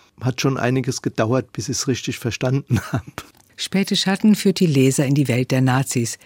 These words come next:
Speaker 2: bis hin zum größenwahnsinnigen Leiter der N S D A P Ortsgruppe Mannheim-Sandhofen. Er und seine Männer nahmen damals das Gesetz in die eigene Hand.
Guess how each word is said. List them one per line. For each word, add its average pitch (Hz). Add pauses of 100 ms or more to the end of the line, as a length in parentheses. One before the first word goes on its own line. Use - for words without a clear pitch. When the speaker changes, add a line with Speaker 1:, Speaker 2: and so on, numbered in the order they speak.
(100)
Speaker 2:
bis -
hin 156
zum 156
größenwahnsinnigen 135
Leiter 127
der 127
N 139
S 131
D 127
A 127
P 135
Ortsgruppe 147 (240)
Mannheim-Sandhofen. 123 (360)
Er 151
und 139
seine 131
Männer 147
nahmen 143
damals 147 (280)
das 147
Gesetz 147
in 151
die 143
eigene 139
Hand. 110